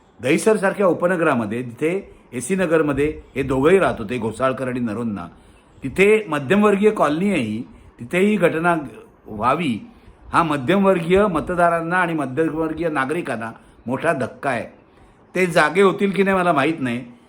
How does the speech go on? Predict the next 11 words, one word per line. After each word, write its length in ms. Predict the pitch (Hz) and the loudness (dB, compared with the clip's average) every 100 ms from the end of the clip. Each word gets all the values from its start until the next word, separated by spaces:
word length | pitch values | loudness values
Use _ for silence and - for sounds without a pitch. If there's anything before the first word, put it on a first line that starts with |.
| - _ | -20 _
का 280 | 151 175 208 214 - | 2 2 2 -2 -6
मोदी 340 | 135 156 196 | 0 2 4
आपले 260 | 202 185 185 | 4 4 -2
सगळे 280 | 156 170 202 | -2 0 0
प्रश्न 320 | 180 - 170 | -2 -6 -4
सोडवणार 480 | 151 139 175 170 127 | -2 0 2 2 0
आहेत 120 | 120 - - - | -4 -10 -18 -10
असं 180 | 135 | -2
अजूनही 380 | 160 131 160 170 | -2 0 -4 -4
त्यांना 220 | 156 143 | -4 -2
वाटतंय. 400 | 127 107 - 98 | -2 -4 -8 -16